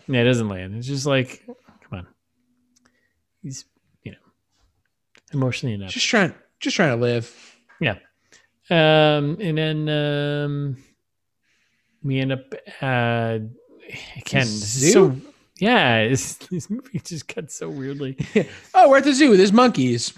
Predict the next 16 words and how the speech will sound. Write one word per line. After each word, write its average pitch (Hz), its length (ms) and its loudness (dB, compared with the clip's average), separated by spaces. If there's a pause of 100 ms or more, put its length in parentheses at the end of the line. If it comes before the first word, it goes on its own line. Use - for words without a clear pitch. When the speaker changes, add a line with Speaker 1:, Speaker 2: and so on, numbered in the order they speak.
Speaker 2:
Cool. 220 260 4
Speaker 1:
And, 240 260 -10 (200)
yeah, 226 160 -2
cool. 196 420 6
So 147 640 4 (460)
Kate 160 180 0
Hudson 143 260 0
just 127 220 -4 (160)
yelled 131 260 -4
at 127 60 -2
her 123 100 -2
mom, 123 260 -4
and 147 100 -6
now 135 280 -4
we're 135 240 -4
at, 135 300 -6